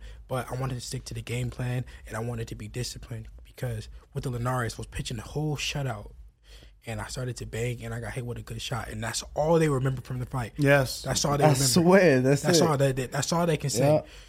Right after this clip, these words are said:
Speaker 1: So I just said, "You know what? Let me stick to the game plan." I'm all the way in Australia. Uh, I'm winning. I'm pitching a shutout. Why not? It's working. Why not stick to, to what's working and pitch a shutout? And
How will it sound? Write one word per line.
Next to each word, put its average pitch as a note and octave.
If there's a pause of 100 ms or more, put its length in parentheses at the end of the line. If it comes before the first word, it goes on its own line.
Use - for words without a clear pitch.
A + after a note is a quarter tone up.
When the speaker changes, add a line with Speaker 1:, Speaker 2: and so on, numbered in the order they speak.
(180)
Speaker 1:
So C#3+ (560)
I D3
just -
said, C#3
"You D#3+
know F3
what? F#3
Let F3
me F3+
stick -
to -
the C#3+
game C3+
plan." A2
I'm A#2+ (1200)
all E3
the F3+
way D#3+
in D#3
Australia. C#3 (420)
Uh, A#2
I'm A2+
winning. D3
I'm A#2+
pitching D3+
a -
shutout. D3
Why D#3+
not? G#3+ (140)
It's B2
working. A#2
Why C3
not F3
stick -
to, C#3
to C#3+
what's C3
working C3
and A2+
pitch -
a -
shutout? C#3+
And A#2